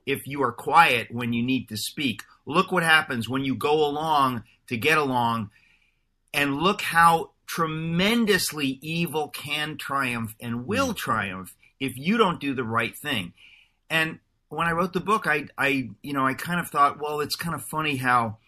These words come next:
Speaker 1: w-, what I'm writing about in Germany in the thirties, it seems like this could happen. This is a, this, this seems a little bit familiar, but I
Speaker 2: Yeah.
Speaker 1: never dreamt that we would be here today.
Speaker 2: Yeah.
Speaker 1: And I do say bluntly,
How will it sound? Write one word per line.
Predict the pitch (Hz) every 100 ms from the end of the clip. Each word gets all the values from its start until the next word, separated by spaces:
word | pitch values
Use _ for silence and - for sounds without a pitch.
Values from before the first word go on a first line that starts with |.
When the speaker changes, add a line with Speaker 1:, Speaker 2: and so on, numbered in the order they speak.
| _ _ _ _ _ -
Speaker 1:
w-, | 127 117
what | 127 123 131 151
I'm | 147 131 123
writing | 143 175 165
about | 131 123 117 - -
in | 165 175
Germany | 123 139 139 135 117 110
in | 113
the | 107
thirties, | - 135 135 123 113 107 - _ _ _
it | - 139
seems | - 190 208 208 175
like | 147 151 147 120 -
this | 123 135 -
could | - 170 156
happen. | 143 139 139 143 131
This | 131
is | 127 113
a, | 127 - _ _ _
this, | 135 131 -
this | 143 147
seems | - 180 165
a |
little | 143 175 247 208
bit | 160
familiar, | - 127 117 113 110 107 98 _ _ _ -
but | 131
I | 131
Speaker 2:
Yeah. | 131
Speaker 1:
never | 143 156
dreamt | 143 117 123 139 123 98 98 - - _ _
that | 117
we | 113 127
would | 123 110
be | 98 110
here | 104 110 107 107
today. | 110 95 120 104 90 98 104
Speaker 2:
Yeah. | 110
Speaker 1:
And | 120
I | 123
do | 110 139 156
say | - 147 131 123 120 -
bluntly, | 107 110 117 151 170 113 107 107